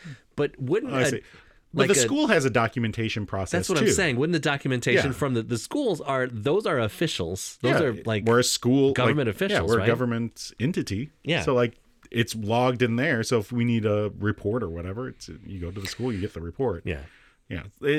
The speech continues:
Speaker 2: it seems, but it's to that point, like, you know, don't put your hands on the kid and don't, uh,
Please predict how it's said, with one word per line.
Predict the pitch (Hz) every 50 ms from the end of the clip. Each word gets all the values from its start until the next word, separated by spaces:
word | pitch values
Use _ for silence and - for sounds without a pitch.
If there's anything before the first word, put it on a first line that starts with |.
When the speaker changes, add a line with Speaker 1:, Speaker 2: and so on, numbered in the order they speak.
| 147 151
Speaker 2:
it | 143 -
seems, | 151 143 135 131 113 - - _ _ _ _ _ _ _ _ _ _ - - - - - -
but | 156 156 175 143 123 117
it's | 127 120 - -
to | 151 123
that | 123 117 -
point, | - 139 117 104
like, | 104 101 101 101
you | 110 98
know, | 92 90 92 92 - -
don't | - 90 117
put | - - - -
your | 120
hands | 135 135 135 131
on | 135
the | 135 131
kid | - 156 156 151 143
and | 135 127 123 123
don't, | 113 110 110 107 107 - - - 120
uh, | 113 113 113 113 110 110 110 110 110 110